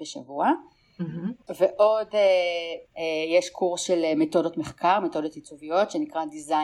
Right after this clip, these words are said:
Speaker 1: Led Research, שבאמת, אה, היום זה תחום שנקרא Human Centered Design, וכאילו מחקר שמבוסס אדם. אז איך, אה, מתודות עיצוביות יכולות באמת, אה, או עיצוב יכול לעזור בבניית מתודות, אה, למחקר,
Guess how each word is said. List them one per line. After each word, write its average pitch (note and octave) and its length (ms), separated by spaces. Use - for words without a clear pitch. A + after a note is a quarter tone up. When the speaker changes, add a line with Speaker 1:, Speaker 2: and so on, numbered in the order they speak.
Speaker 1:
Led D3+ 160
Research, G#3+ 640
שבאמת, D#3+ 540
אה, D#3+ 280
היום E3 340
זה D#3 100
תחום D#3+ 220
שנקרא D#3 340
Human D#3+ 400
Centered D3+ 480
Design, C#4 340
וכאילו F3+ 280
מחקר F#3 560
שמבוסס D#3+ 640
אדם. C#3+ 160
אז D#3 260
איך, - 260
אה, F#3 240
מתודות E3+ 540
עיצוביות G3+ 600
יכולות E3+ 460
באמת, D#3+ 380
אה, D#3 200
או D3+ 80
עיצוב G3 360
יכול F3+ 280
לעזור E3 540
בבניית E3 580
מתודות, A3 720
אה, D#3+ 340
למחקר, D#3 400